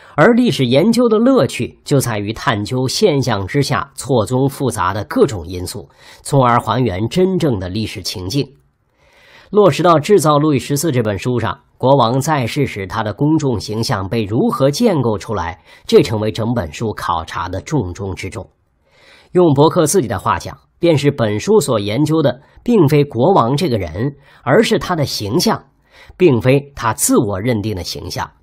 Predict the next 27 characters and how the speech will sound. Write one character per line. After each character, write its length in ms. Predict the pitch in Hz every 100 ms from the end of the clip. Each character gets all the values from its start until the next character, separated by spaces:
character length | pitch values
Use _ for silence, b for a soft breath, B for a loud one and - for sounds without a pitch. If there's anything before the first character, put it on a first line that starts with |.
| -
也 160 | 120 95
不 140 | 113
是 140 | 117 113
后 320 | - 226 143
人 220 | 92 101
眼 220 | 98 85
中 160 | 107 104
的 80 | 92
形 240 | 92 90
象， 180 | 113 - B B B
而 200 | B 175
是 180 | 233 202
其 260 | 135 - 135
公 300 | - 269 269
众 200 | 254 139
形 240 | - 95
象 240 | 90 95 - b b b
及 240 | - 175
某 260 | 165 131 247
种 300 | 143 101 85
集 320 | - 127 226
体 260 | 233 120 123
想 460 | - 127 80 85
象 320 | - 233 170 110
的 140 | 85
威 200 | 92 98
望。 260 | 87 -